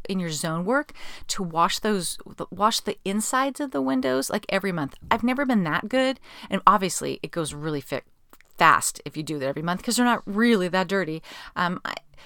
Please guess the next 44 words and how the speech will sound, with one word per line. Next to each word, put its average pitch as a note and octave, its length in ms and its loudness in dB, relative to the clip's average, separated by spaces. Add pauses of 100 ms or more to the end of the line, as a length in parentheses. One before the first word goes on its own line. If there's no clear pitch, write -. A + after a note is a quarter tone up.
(240)
and F#3 440 0
I F#3 60 -2
thought A#3 220 6
I B3 60 2
was A3 140 2
being D#3+ 200 -2
better D3 200 -4
about D3 200 -4
it C#3+ 100 -8
than C#3+ 100 -2
I C#3 40 -4
was, D#3 220 -2
so - 140 -4
I C#3+ 40 -4
didn't G#3 220 -2
think G3 160 -4
I E3+ 60 -4
was D#3+ 100 -6
gonna D#3+ 160 -6
have D#3+ 140 -4
to - 100 -14
do D#3 100 -6
the - 120 -8
insides, - 400 -6
but - 180 -6 (340)
I F#3 140 -2
actually F#3+ 280 -2
did E3 200 -4
today. D#3 380 -6 (480)
But F#3 160 0
the E3+ 100 -4
rest G#3+ 200 0
of C4 120 0
the A3+ 100 -2
family F#3 360 0 (160)
just F#3 200 -6
does F3+ 160 0
the E3 140 -4
outsides, - 580 -4 (100)
and F#3+ 240 0
we B3 180 4
knocked A3+ 380 4
it A#3+ 120 0
out. D#3+ 280 2